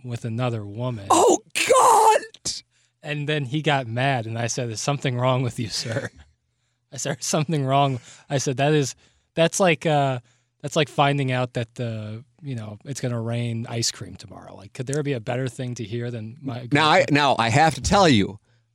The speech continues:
Speaker 2: I agree with you. However, I think it is an incredible double standard. We have to acknowledge that. You are a rational person.
Speaker 1: Yeah.
Speaker 2: Um, so I think, I think when taking a step back,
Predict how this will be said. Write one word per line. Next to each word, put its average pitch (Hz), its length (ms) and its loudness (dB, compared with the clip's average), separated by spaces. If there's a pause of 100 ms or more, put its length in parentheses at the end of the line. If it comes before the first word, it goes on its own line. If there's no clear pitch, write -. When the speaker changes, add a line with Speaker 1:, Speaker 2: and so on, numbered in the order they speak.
(160)
Speaker 2:
I 131 100 0
agree 135 560 4
with 139 240 6
you. 95 220 2
However, 127 520 4
I 107 140 4
think 117 260 0
it 110 80 2
is 104 120 0
an 101 80 -4
incredible 107 560 -2
double 98 320 0
standard. 92 520 -4
We 92 120 -6
have 101 240 -2
to 101 80 -6
acknowledge 90 560 -6
that. - 240 -14 (280)
You 123 220 -2
are 123 240 4
a 104 340 -2 (360)
rational 117 760 0
person. 107 640 0
Speaker 1:
Yeah. 117 260 -4 (460)
Speaker 2:
Um, 95 680 -6 (340)
so 104 340 -2
I 87 140 -4
think, 117 400 -6
I 101 100 -2
think 113 240 -8
when 101 140 -8
taking 120 360 -8
a 104 40 -8
step 110 340 -6
back, 110 480 -2